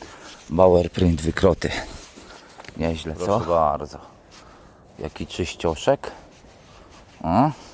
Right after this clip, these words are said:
widzieli wy? Kurde. Tak. To, to już, y, było na tłumiku, jak go tylko wziąłem. O, i elegancko. Zbiorniczki doczyszczone.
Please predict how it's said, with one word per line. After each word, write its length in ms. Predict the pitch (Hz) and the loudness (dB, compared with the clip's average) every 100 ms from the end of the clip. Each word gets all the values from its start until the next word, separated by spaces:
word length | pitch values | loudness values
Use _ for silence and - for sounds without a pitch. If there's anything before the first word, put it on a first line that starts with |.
| - | -12
widzieli 440 | 80 82 98 117 | -8 -2 0 0
wy? 200 | 117 160 - - - - - - - - - - | 2 0 -2 -16 -20 -20 -20 -20 -20 -20 -20 -18
Kurde. 500 | - 104 87 82 92 90 - - - - - - - - - - - - - | -4 -2 -2 0 0 0 -14 -20 -20 -20 -20 -20 -20 -20 -20 -20 -20 -6 4
Tak. 200 | 92 - - - - - - - - - - - - | 4 2 -10 -14 -16 -20 -20 -20 -20 -20 -20 -18 0
To, 160 | 110 | 2
to 180 | 104 95 | 4 2
już, 420 | 92 92 - - - - - - - - - - - | 2 0 -4 -8 -10 -18 -20 -20 -20 -20 -20 -20 -6
y, 440 | 82 87 87 90 87 80 85 | 2 4 6 4 2 -4 -10
było 500 | 90 85 98 104 98 | -10 -4 4 6 6
na 140 | 92 | 4
tłumiku, 400 | 85 92 95 - 90 | 2 0 -2 0 0
jak 160 | 87 | 0
go 160 | 80 92 | 0 -2
tylko 260 | 90 - | -2 -2
wziąłem. 480 | 85 85 85 85 101 113 - - - - - - - - - - - | -2 4 6 6 4 -2 -18 -20 -20 -20 -20 -20 -20 -20 -20 -14 -2
O, 280 | 82 73 60 71 - | 0 0 -4 -10 -10
i 40 | 80 | -6
elegancko. 840 | 87 120 139 107 80 73 - - | -2 0 0 2 2 0 -6 -10
Zbiorniczki 580 | 80 90 87 101 - 87 | -6 -2 -2 -2 -6 -8
doczyszczone. 800 | 78 87 - - - 98 98 104 | -6 -6 -8 -10 2 2 4 0